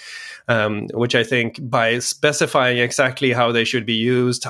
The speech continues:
and having really rigid technical conditions delayed the introduction of electronic signatures in the European Union by years, if not decades. And I think that the way that electronic signatures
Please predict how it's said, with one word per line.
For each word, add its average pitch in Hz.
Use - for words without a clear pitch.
and 123
having 120
really 127
rigid 117
technical 123
conditions 113
delayed 120
the 117
introduction 113
of 110
electronic 110
signatures 110
in 113
the 110
European 110
Union 104
by 101
years, 127
if 131
not 110
decades. -
And 113
I 113
think 110
that 113
the 113
way 113
that 113
electronic 110
signatures 110